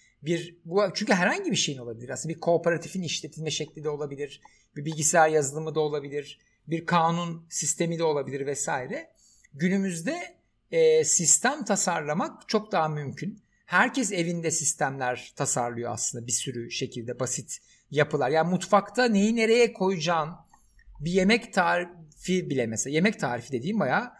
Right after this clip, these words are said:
kodlamayla aynı şey benim için yani. Çünkü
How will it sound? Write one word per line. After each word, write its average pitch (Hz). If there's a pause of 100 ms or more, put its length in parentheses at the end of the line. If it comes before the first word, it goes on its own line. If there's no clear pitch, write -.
(340)
kodlamayla 180
aynı 392
şey 147
benim 127
için 120
yani. 127
Çünkü 151